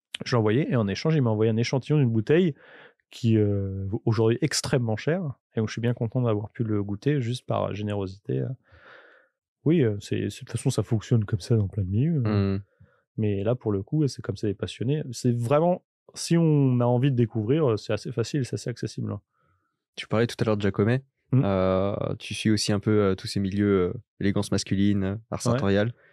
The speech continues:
Speaker 2: Euh, t'as trouvé un, comment dire, des passerelles entre les deux un peu
Speaker 1: Ouais.
Speaker 2: ou
Speaker 1: Bah, la passerelle, elle se faisait parce que, euh, je te disais au début, euh, moi, euh, la, la manière dont je suis rentré dans le whisky,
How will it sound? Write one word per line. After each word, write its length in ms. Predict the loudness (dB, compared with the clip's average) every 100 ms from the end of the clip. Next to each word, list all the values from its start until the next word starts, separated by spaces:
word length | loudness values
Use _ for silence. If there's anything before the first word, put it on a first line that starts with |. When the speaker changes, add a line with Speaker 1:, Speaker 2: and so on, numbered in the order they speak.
| _ _
Speaker 2:
Euh, 340 | 0 2 2 2
t'as 160 | -2
trouvé 420 | -2 -2 2 2
un, 600 | 2 0 -2 -2 -4 -6 -10 _ -20 -8
comment 160 | -4
dire, 100 | 0
des 80 | 0
passerelles 360 | 0 0 0 0
entre 240 | 0 2
les 100 | 2
deux 100 | 4
un 100 | 2
peu 160 | 2 4
Speaker 1:
Ouais. 120 | 4
Speaker 2:
ou 300 | 4 4 2 0 -8 _ _ 2
Speaker 1:
Bah, 260 | 4 4 4
la 160 | 2 4
passerelle, 320 | 2 4 4
elle 80 | 4
se 60 |
faisait 200 | 4 4
parce 160 | 4 2
que, 80 | 2
euh, 280 | 4 4 2
je 100 | -2
te 100 | -2
disais 180 | 0 2
au 60 | 2
début, 320 | 4 4 6
euh, 260 | 6 4
moi, 300 | 4 4 4 4
euh, 120 | 4
la, 160 | 2 -2 -4
la 360 | -2 2 2 2
manière 460 | 4 4 6 4 4
dont 100 | 2
je 60 |
suis 80 | 0
rentré 380 | 0 0 0 0
dans 100 | 2
le 60 | 0
whisky, 480 | -4 -4 -2 -2